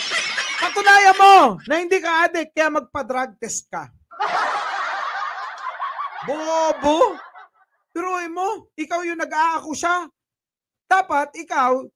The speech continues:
yung magbigay ng patunay. Nasunog eh. Oh, nasunog eh. Nasunog yung video-video ng droga.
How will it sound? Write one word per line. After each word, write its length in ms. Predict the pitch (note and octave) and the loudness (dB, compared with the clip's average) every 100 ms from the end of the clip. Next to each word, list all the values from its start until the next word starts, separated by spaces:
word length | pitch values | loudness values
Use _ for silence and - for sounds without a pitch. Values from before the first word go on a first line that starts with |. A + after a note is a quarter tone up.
| _ | _
yung 180 | D#4 F#4 | -4 0
magbigay 640 | F4 D4+ E4+ D#4 C#4 D4 | -2 -2 -2 2 2 2
ng 400 | F4 F#4 F#4+ D#4 - _ _ _ | 0 0 -2 -8 -18 _ _ _
patunay. 880 | D#4 D#4 D#4 C4+ C4+ D#4 F4 C4+ F#3 _ B4 C6+ C6+ B5+ C6+ - - B5+ C6+ C6+ - - - - - - - B4 - C#5+ C#5 - - - - - - | -10 -6 -4 -2 -2 -2 -4 -10 -20 _ -20 -12 -10 -8 -8 -8 -8 -8 -8 -8 -8 -8 -8 -10 -10 -8 -8 -8 -10 -10 -10 -10 -10 -10 -10 -10 -10
Nasunog 680 | G3+ - D4 D4+ D4 D#4 A3+ | -10 -8 -6 -6 -6 -6 -6
eh. 180 | F3 B2+ A2 - _ _ _ _ | -8 -8 -14 -20 _ _ _ _
Oh, 320 | F3+ A#3+ G#3 | -10 -6 -6
nasunog 560 | G#3+ A#3 D4+ D4+ D#4 C#4+ G#3 | -6 -8 -8 -8 -6 -6 -6
eh. 240 | E3 C3+ | -10 -12
Nasunog 480 | D#3+ G#3+ C#4 C#4 C4+ | -12 -8 -8 -4 -2
yung 300 | C#4 C4 A3 _ _ _ _ _ | -2 -4 -8 _ _ _ _ _
video-video 720 | D#3+ A#3 G3+ G#3+ A#3+ A3+ A#3 | -6 -4 -4 -4 -4 -2 0
ng 160 | A#3 A#3 | 0 2
droga. 640 | B3+ D#4 D#4 C#4+ C#4 C4+ | 6 8 8 6 4 0